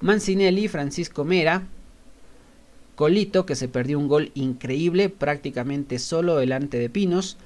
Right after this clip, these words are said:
Almeida y Mateo Zambrano. Ese fue el once del Deportivo Cuenca. Nueve de octubre salió con Pinos, Cangá, Manuel Lucas, que al final fue expulsado en una jugada donde Mancinelli iba a ir prácticamente solo contra Pinos, barrida por detrás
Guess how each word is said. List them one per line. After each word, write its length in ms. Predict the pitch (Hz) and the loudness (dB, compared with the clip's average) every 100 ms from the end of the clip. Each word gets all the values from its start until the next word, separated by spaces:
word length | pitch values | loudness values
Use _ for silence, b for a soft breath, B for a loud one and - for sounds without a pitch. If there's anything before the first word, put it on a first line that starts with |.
| b b b - | b b b 0
Almeida 600 | 214 214 202 202 214 - | 0 2 2 4 2 2
y 220 | 165 190 190 - | 0 -2 -4 -6
Mateo 580 | 135 135 131 143 143 - | -4 -4 0 2 2 -2
Zambrano. 760 | - - 120 117 110 104 110 - | -8 -6 -2 -2 -2 -4 -6 -6
Ese 220 | 143 135 | -6 -4
fue 160 | 135 135 | -4 -2
el 60 | |
once 280 | 147 147 143 | -2 -4 -2
del 140 | 123 | 0
Deportivo 520 | 127 147 135 139 156 165 | -2 -4 -8 -4 -4 2
Cuenca. 460 | 208 185 196 190 B B B B | 4 4 0 0 B B B B
Nueve 260 | 147 202 226 | 4 10 12
de 60 | 190 | 10
octubre 380 | 202 226 214 | 6 4 4
salió 280 | 180 165 190 | 4 2 2
con 200 | 180 160 | 2 0
Pinos, 540 | - 220 175 185 190 - - | 2 2 4 2 -2 -14 -6
Cangá, 520 | 127 143 180 208 196 | -2 0 0 0 -4
Manuel 320 | - 127 147 180 | -4 -2 0 2
Lucas, 380 | 220 220 220 | 2 0 -2
que 80 | - | -4
al 80 | 120 | -6
final 280 | 135 135 131 | -4 -4 -4
fue 340 | - 131 131 - | -2 -4 -4 -6
expulsado 840 | 131 - 123 120 - 147 196 233 B B B - | -8 -6 -8 -6 0 2 4 2 B B B -4
en 140 | 131 | 0
una 160 | 147 147 | 0 0
jugada 340 | - 147 165 | 2 6 6
donde 180 | 151 127 | 4 2
Mancinelli 760 | 131 127 123 135 151 180 196 - | 0 -2 -2 -4 0 0 0 -4
iba 220 | 156 147 | -2 0
a 80 | 156 | -2
ir 100 | 156 | -2
prácticamente 720 | 160 165 147 131 151 156 120 | -6 -6 -6 -6 -6 -6 -10
solo 360 | - 190 156 | -2 0 0
contra 380 | 131 123 127 139 | -2 -4 -2 -2
Pinos, 440 | 208 202 196 190 - | 0 0 0 -2 -6
barrida 560 | 117 120 143 175 165 | -4 -2 0 2 2
por 160 | 127 127 | 2 0
detrás 460 | 127 131 202 208 | -2 -2 -2 -2